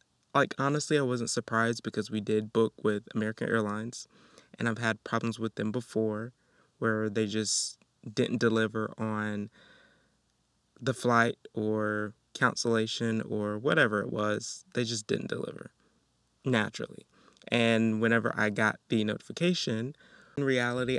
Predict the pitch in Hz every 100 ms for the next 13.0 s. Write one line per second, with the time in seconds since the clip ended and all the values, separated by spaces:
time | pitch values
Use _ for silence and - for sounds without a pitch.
0 | - 113 110 - - 113 107 110 - 120
1 | 113 110 110 113 - 110 107 104 113 -
2 | 110 123 - - - _ - - - _
3 | - 120 113 110 110 110 113 - 127 110
4 | 113 - 110 110 107 110 - 110 - 107
5 | 104 107 - - - 107 104 104 104 -
6 | _ - - - _ _ _ _ - 117
7 | 117 117 - 113 - 113 107 110 107 110
8 | 107 117 120 117 117 113 104 - - 110
9 | 110 107 107 104 110 - _ _ _ _
10 | _ - 131 127 - 113 - 113 110 110
11 | 110 101 - 107 107 104 104 101 104 104
12 | - - 127 127 - 113 110 107 104